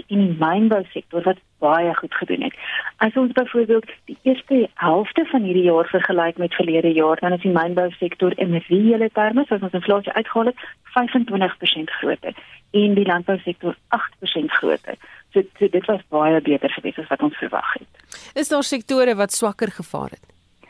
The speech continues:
Speaker 1: In die tweede kwartaal was ons 'n bietjie teleurgesteld geweest. Ehm, ons het gedink dat die meeste sektore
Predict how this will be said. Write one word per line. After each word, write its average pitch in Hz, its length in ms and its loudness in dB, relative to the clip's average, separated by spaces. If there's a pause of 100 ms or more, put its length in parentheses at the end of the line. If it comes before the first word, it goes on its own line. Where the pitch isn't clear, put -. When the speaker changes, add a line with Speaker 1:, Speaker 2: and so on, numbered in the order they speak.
(460)
Speaker 1:
In 302 80 4
die 370 100 2
tweede 427 300 2
kwartaal 277 500 2
was 185 160 2
ons 262 140 0
'n 294 60 0
bietjie 226 200 -2
teleurgesteld 220 760 -2
geweest. 202 540 0
Ehm, 190 260 0
ons 214 180 2
het - 140 0
gedink 190 340 -2
dat 220 100 2
die 202 100 0
meeste 170 360 0
sektore 208 760 0